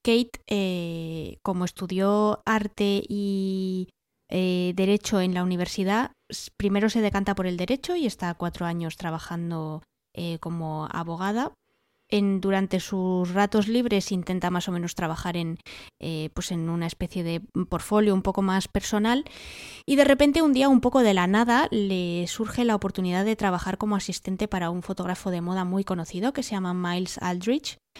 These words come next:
Em, entonces, bueno, pues lo deja todo, se va a Londres y, bueno, pues a partir de ahí decide abandon-, abandonar por completo el, el mundo del derecho y dedicarse a, a la fotografía.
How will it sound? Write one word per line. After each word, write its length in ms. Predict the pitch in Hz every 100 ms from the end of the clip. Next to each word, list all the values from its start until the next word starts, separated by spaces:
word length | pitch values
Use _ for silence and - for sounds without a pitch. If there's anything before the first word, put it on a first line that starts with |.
| - _ -
Em, 360 | 185 175 170 -
entonces, 280 | 190 190
bueno, 200 | 190 190
pues 180 | 254 208
lo 100 | 190
deja 220 | 185 -
todo, 340 | 180 196 247 - -
se 220 | - 190
va 380 | 175 180 175 170 -
a 400 | 185 175 180 175
Londres 600 | 190 220 240 247 392 - - - - - - -
y, 200 | 262 262
bueno, 220 | 240 233
pues 160 | 269 240
a 80 | 208
partir 280 | 190 202
de 100 | 190
ahí 180 | 180 196
decide 420 | 196 190 185 185
abandon-, 600 | 175 165 156 156 - 180 160
abandonar 520 | 170 170 156 170 175
por 120 | 180
completo 400 | 170 165 175 185
el, 120 | 170 -
el 140 | 180
mundo 260 | 175 180 185
del 260 | 190 185
derecho 480 | 180 180 190 - 233 -
y 80 |
dedicarse 640 | 202 175 170 170 - - 185
a, 260 | 165 160 151 - -
a 100 | 175
la 80 |
fotografía. 580 | 160 170 156 165 - 165